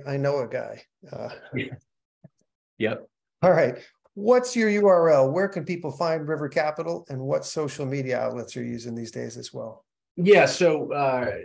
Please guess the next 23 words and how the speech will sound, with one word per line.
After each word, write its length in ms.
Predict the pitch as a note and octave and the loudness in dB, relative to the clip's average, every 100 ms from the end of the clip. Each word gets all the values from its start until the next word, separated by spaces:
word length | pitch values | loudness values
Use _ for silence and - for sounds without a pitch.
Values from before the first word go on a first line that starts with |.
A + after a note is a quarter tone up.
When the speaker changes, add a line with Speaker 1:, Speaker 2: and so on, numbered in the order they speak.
| G#2+ | -8
Speaker 2:
the 100 | C3+ | -2
website's 640 | C3 D3 C#3+ C#3+ B2+ A2 - | 0 -2 -2 0 0 -4 -4
w 280 | C3 C3 | -4 -2
w 240 | B2+ B2 A#2 | 0 0 0
w 320 | A2+ A2 A2+ | -2 -4 -4
dot 240 | G#2+ G#2 | -4 -4
river 340 | G#2+ G2+ G#2+ F#2+ _ | -4 -4 -4 -8 _
dash 420 | G2 G2 G2 - | -4 -4 -6 -10
capital 560 | F#2 F2+ - G2 G2+ G#2+ _ | -6 -6 -6 -8 -8 -12 _
dot 220 | F2+ E2+ | -8 -6
com, 300 | F2 E2+ F2 | -4 -4 -4
C 240 | - G2+ F2+ | -6 -2 0
A 60 | |
P 240 | E2+ F#2+ F2 | 0 -2 -2
I 80 | |
T 240 | E2+ - F#2 | -4 -4 -2
A 180 | F2 D#2+ | 0 -2
L, 300 | D#2+ G#2+ - - | -4 -8 -14 -12
um, 580 | F#2 F2+ E2+ E2 E2 - _ - | -10 -8 -6 -6 -8 -12 _ -12
like 240 | F2 E2+ | -12 -8
money. 320 | F2+ F2+ B2 | -8 -6 -6
And 120 | A2+ | -6
so, 360 | G#2 A2 G2 | -2 0 0